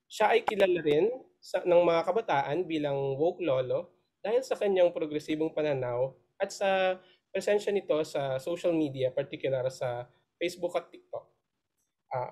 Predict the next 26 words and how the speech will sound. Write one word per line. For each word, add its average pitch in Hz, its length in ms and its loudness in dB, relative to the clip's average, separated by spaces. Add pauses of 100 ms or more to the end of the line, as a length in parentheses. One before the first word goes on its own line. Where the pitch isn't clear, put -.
(160)
para 277 160 6
sagutin 254 400 2
ang 208 160 6
inyong 202 320 4
mga 180 80 0
katanungan 170 560 2
sa 156 160 -4
ating 156 160 -6
question 151 320 -4
hour 139 240 0
three, 147 320 -12 (240)
narito 202 320 2
po 196 160 0
ang 175 160 6
walang 170 240 4
iba 190 320 -2 (240)
kundi 170 240 -4
si - 80 -8
Attorney 165 400 4
Jose 160 320 2
Marie 208 240 -10
Jocno, 135 560 -6 (320)
o - 80 -8
mas 202 240 0
kilala 196 320 2
natin 160 560 -2